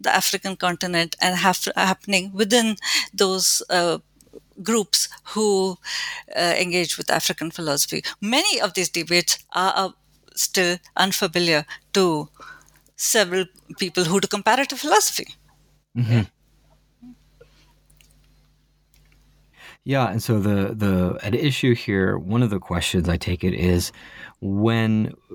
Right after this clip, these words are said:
Speaker 2: different African, uh, thinkers talk about person,
Speaker 1: Yeah.
Speaker 2: uh, being a person,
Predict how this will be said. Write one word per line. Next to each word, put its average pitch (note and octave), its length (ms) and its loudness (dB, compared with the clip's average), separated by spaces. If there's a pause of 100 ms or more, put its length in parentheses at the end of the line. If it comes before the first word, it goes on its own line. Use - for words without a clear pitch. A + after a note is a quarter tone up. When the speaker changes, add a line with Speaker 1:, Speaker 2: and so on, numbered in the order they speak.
(460)
Speaker 2:
different A2+ 380 4
African, F2+ 840 0 (420)
uh, F#2 160 -6
thinkers G2+ 680 -2 (420)
talk - 420 4
about F2+ 400 0 (120)
person, G2+ 920 0 (240)
Speaker 1:
Yeah. - 220 -4
Speaker 2:
uh, E2+ 140 0
being A2+ 360 2
a G2 60 -2
person, F2+ 720 2